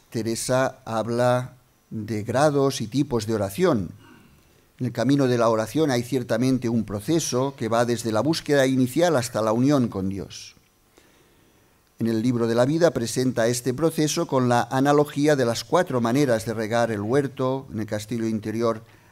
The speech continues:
habla de las famosas siete moradas. Sin embargo, el camino de la oración para Teresa de Jesús no consiste principalmente en el esfuerzo o en el método. Ella dice que solo se necesita amar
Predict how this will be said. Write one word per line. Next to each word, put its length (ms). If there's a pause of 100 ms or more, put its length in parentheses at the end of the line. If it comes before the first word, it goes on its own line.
habla 320
de 80
las 180
famosas 500
siete 340
moradas. 580 (800)
Sin 140
embargo, 380
el 140
camino 400
de 80
la 100
oración 460
para 280
Teresa 360
de 100
Jesús 640 (160)
no 220
consiste 640
principalmente 1200 (220)
en 120
el 100
esfuerzo 760
o 140
en 80
el 140
método. 480 (920)
Ella 200
dice 300
que 140
solo 540 (260)
se 160
necesita 720 (540)
amar 500